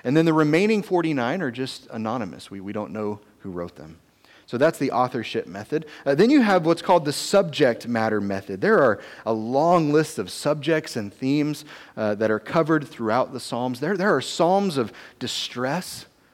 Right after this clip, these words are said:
Uh, there are Psalms of praise.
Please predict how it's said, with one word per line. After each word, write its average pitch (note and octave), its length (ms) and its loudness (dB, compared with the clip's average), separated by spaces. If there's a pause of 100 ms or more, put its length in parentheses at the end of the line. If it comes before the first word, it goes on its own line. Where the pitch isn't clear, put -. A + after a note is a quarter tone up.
(460)
Uh, A2+ 80 -14
there F3+ 160 4
are E3 60 4
Psalms G3+ 500 4
of B2+ 160 0 (320)
praise. A3 720 0